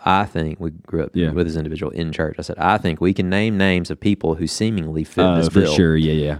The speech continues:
Speaker 1: Folks we grew up with. They have zero interest in God, yet we're raised in the loving admonition of the church, but are heinous enemies to God now."
Speaker 2: Yeah.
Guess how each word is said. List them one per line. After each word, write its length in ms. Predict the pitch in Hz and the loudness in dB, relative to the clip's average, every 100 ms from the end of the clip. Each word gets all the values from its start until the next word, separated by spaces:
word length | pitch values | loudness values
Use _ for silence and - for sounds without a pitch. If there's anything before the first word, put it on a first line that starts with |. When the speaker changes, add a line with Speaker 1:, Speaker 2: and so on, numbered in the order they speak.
| - | -10
Speaker 1:
Folks 520 | _ 113 113 101 - | _ 2 2 -2 -2
we 120 | 90 | 0
grew 220 | 85 85 113 | 2 4 4
up 100 | 78 | 2
with. 260 | 73 80 | -2 -2
They 120 | 82 | -2
have 160 | 87 80 | 0 0
zero 340 | 82 101 113 | 2 4 4
interest 400 | 107 95 95 87 | 2 -2 -2 -4
in 120 | 85 80 | -6 -2
God, 420 | 82 82 82 80 | 0 2 0 -2
yet 280 | 80 82 69 | -2 -2 0
we're 140 | 82 | -2
raised 460 | 78 85 85 82 82 | 2 2 2 0 -2
in 100 | 82 | -4
the 80 | 78 | -2
loving 440 | 82 87 95 92 | 0 0 0 -2
admonition 580 | 65 82 82 80 76 80 | -4 -4 -4 -4 -4 -6
of 100 | 71 | -6
the 80 | 71 | -8
church, 480 | - 107 85 - | -4 -2 0 -2
but 120 | - 78 | -4 -4
are 100 | 76 | -4
heinous 480 | - 90 92 87 - | -6 -4 -4 -4 -6
enemies 400 | 85 80 76 - | -6 -4 -6 -8
to 80 | 73 | -8
God 260 | 73 71 | -6 -6
now." 320 | 69 78 69 73 | -6 -6 -6 -4
Speaker 2:
Yeah. 220 | 73 57 | -4 -4